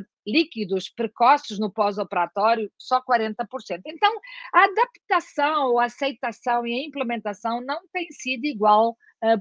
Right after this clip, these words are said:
por todos, eh, por todas essas variáveis. Mas, sem dúvida, quando se adota,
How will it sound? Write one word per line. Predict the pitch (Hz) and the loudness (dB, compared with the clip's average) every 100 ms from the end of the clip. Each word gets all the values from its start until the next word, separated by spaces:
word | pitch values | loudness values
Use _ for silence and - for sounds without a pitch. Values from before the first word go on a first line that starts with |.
| - | 2
por | 262 | -2
todos, | - 247 247 214 247 214 - | 4 6 6 4 -6 -10 -2
eh, | 214 214 214 208 - 190 | 2 4 4 2 0 _
por | 214 185 _ | -8 -8 _
todas | 254 262 254 | -2 0 2
essas | 214 202 233 196 | 0 -2 -6 -2
variáveis. | 247 285 214 175 160 - - - - | 0 2 2 0 -4 -14 -20 -20 -16
Mas, | 277 440 466 | 0 0 2
sem | 523 392 277 | -2 -2 0
dúvida, | 269 381 370 254 190 175 165 - - - | 2 2 2 -2 0 0 0 -10 -20 -20
quando | _ 294 359 415 381 | _ 4 4 2 -6
se | - - | -8 -6
adota, | 254 214 | -6 -6